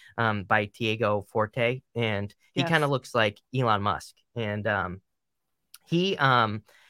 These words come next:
Speaker 1: so he has the second brain. I started building that very simple version. I don't go crazy like he does. I have a very simple version of that. Um, so that's where I capture all my ideas. And then now, I, nowadays I have a rule that I only work on one new thing per quarter, um, because,
Speaker 2: Mm.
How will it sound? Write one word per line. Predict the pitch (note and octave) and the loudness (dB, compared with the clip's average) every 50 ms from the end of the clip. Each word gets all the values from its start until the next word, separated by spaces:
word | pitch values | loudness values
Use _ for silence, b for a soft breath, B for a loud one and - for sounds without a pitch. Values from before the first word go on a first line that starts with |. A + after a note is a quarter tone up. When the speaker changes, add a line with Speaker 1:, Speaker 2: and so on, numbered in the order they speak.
| b b | b b
Speaker 1:
so | - - D#3+ C#3+ - | 0 4 4 4 4
he | - C#3+ F#3+ | 2 2 2
has | G3 G3 E3+ D3+ | 4 4 2 2
the | C#3+ | -2
second | C3+ - D#3 C#3 B2+ G#2+ | 0 0 0 0 2 2
brain. | B2+ B2 G#2+ | 2 4 4
I | G2+ A2+ | 2 0
started | - - G3+ A3 F3+ | 2 4 4 4 4
building | F3+ F3 E3 D3 | 4 2 2 4
that | C#3 C3 B2+ - - - | 4 4 4 2 0 -4
very | C3 A#2+ D3+ F3 F3+ F3+ E3 | 0 4 6 6 6 6 4
simple | - - D3 C3 A#2+ | 2 0 0 0 2
version. | A2 A#2+ A#2 A2 G#2+ | 2 2 0 0 0
I | G#2 A2+ C#3 | 2 4 4
don't | D#3+ F3 D#3 | 4 4 4
go | A#2 A2 G#2 - | 4 2 2 2
crazy | - - B2 B2 B2+ B2 B2 A#2 | 2 2 2 2 2 0 -2 0
like | A2+ G#2+ G#2 | 0 -2 -2
he | - G#2+ G#2+ | -4 -4 0
does. | A2+ A2 A2+ B2 B2 | 2 2 2 2 0
I | - A#2 B2+ | 0 -2 0
have | C3+ B2+ | 0 0
a | |
very | A2 A2 A2+ A#2 A2 | 0 0 0 0 0
simple | A2 - A#2 G#2+ A2+ G#2 | -2 -6 -4 -4 -4 -2
version | G2+ A2 A2 G#2+ A#2 A#2 | 0 0 -2 0 -2 -4
of | A2 A2+ | -2 0
that. | A2+ A2+ A2+ A#2 - b b b b b b b | 2 4 4 2 0 b b b b b b b
Um, | - B2 A2+ A2 G#2+ G#2 | 2 2 2 2 0 -2
so | - - C3+ B2 A#2 - | -2 2 2 2 4 4
that's | - C3 C#3 C#3 | 2 2 2 4
where | E3+ D#3 | 2 2
I | D3+ | 2
capture | C#3+ C#3 G#2+ A2+ - - C3 | 4 4 4 4 2 0 0
all | B2 A#2+ | 0 2
my | A#2 A2 A2 A2 | 2 2 2 2
ideas. | G#2+ G#2+ A2 A2+ A2 A2 G#2+ G#2+ G#2+ - - _ _ _ _ _ _ | 2 0 -2 -2 0 2 2 2 0 -2 -8 _ _ _ _ _ _
And | - C#3 C3+ | 0 2 4
then | C3 B2 B2 A#2 - | 4 2 2 0 -2
now, | - B2+ D3 F#3+ A3+ A#3 A3+ G#3 | 0 2 4 4 4 4 2 0
I, | - D#3 C3+ - | 0 -2 -2 2
nowadays | C#3 E3+ G#3 A3 G#3 G3 F3+ E3 | 2 2 4 4 2 0 0 2
I | D#3 | 2
have | C#3+ C3 | 2 2
a | A#2 A2 | 2 0
rule | G#2+ A2 A2+ B2 B2+ | 2 2 2 4 2
that | A#2+ A2 | 2 2
I | G#2+ A2 | 0 0
only | A2+ A#2 A#2 | 0 0 -2
work | A2 G#2+ G#2+ A2 - | 0 0 -2 0 0
on | A2+ A2 A2 G#2+ | 0 0 0 0
one | A2 A2+ A#2 A2+ | 0 -2 -2 -2
new | A2+ A2+ A2+ | -4 -4 -6
thing | A2 - _ G#2+ G#2 G#2+ A2 A2+ A2+ | -6 -6 _ -4 -2 -2 -2 -4 -4
per | - - A2 G#2 | -2 -2 -2 -2
quarter, | - - - G#2+ G#2 A2 A2+ C3+ D3 - _ _ _ _ _ _ - | -2 -2 -2 0 0 2 2 0 0 -4 _ _ _ _ _ _ 0
um, | B2+ A#2+ A2+ G#2+ G#2+ G#2 G3 G3 G#3 | 2 2 2 2 2 0 -2 -2 -2
because, | - A3 A3 G#3+ A#2+ A2+ A2 - F3+ E3+ E3 | -2 -2 0 0 2 2 2 2 0 -2 -6
Speaker 2:
Mm. | E3 E3 D#3+ | -8 -10 -12